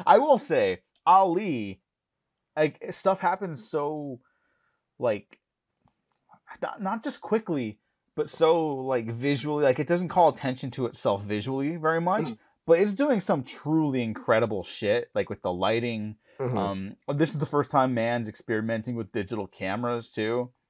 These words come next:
Speaker 1: Like, you mentioned the
Speaker 2: Yeah, yeah.
Speaker 1: jogging stuff in the opening of the movie, which all shot on, like, what at the time were, like, two hundred dollar cameras, consumer grade
Speaker 2: <laughs>
Speaker 1: cameras.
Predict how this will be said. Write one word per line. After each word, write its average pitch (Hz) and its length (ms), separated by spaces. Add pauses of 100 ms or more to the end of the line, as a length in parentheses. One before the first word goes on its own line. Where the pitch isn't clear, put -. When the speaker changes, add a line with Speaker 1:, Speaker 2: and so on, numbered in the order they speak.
(220)
Speaker 1:
Like, 98 200
you 123 80
mentioned 123 300
the 107 60
Speaker 2:
Yeah, 160 260
yeah. 117 140
Speaker 1:
jogging 107 160
stuff 104 240
in 107 60
the 107 60
opening 101 280
of 98 60
the 98 60
movie, 95 220
which 95 140
all 165 200
shot 120 340
on, 107 120
like, 87 280 (540)
what 131 200
at 123 80
the - 60
time 151 340
were, 127 80
like, 95 240
two - 300
hundred 120 280
dollar 104 280
cameras, 95 520
consumer 151 460
grade 120 220
Speaker 2:
<laughs> - 0
Speaker 1:
cameras. 90 460